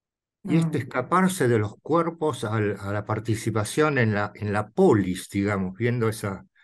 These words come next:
Speaker 1: o cuando uno lee la, las polis iniciales, bueno, eran, la mayoría eran, qué sé yo, creo que por cien mil había diez mil libres, o qué sé yo, no sé. Eh, pero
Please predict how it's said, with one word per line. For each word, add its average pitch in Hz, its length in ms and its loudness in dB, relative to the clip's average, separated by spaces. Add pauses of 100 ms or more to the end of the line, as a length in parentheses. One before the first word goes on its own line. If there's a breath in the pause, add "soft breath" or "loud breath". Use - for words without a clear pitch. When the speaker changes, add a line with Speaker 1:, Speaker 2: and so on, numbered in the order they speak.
(160 soft breath)
Speaker 1:
o 92 140 -8
cuando 101 340 0
uno 117 180 4
lee 120 220 4
la, 101 380 0
las 98 160 -8
polis 113 480 0 (240)
iniciales, 107 960 0 (640 loud breath)
bueno, 120 260 4
eran, 113 220 2
la 107 80 0
mayoría 117 560 2
eran, 98 320 0
qué 104 100 -8
sé 98 160 -8
yo, 92 280 -12
creo 113 260 0
que 98 80 -6
por 98 160 -4
cien 107 340 0
mil 123 300 4
había 95 480 0
diez - 160 -10
mil 110 260 0
libres, 98 640 0
o 92 100 -8
qué 104 100 -6
sé - 160 -10
yo, 90 180 -8
no 87 120 -18
sé. 92 220 -14 (1080 loud breath)
Eh, 95 180 0
pero 95 400 -2